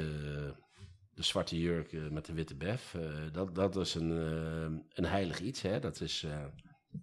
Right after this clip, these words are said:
bedrijfskleding plus, denk ik. De, iedereen, de meesten hebben ook een eigen toga. Die laten ze ook maken.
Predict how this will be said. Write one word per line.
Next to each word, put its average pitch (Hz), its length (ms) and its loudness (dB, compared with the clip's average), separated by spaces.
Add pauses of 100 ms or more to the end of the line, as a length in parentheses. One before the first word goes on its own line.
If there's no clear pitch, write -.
(1400)
bedrijfskleding 85 680 2
plus, 113 220 2
denk 98 240 6
ik. 107 140 0
De, 76 360 0
iedereen, 80 500 2
de 78 100 -4
meesten 104 360 8
hebben 90 180 6
ook 82 100 0
een 87 100 2
eigen 87 260 0
toga. 95 520 2
Die 82 120 0
laten 78 200 2
ze - 80 -6
ook 76 100 -6
maken. 78 440 -4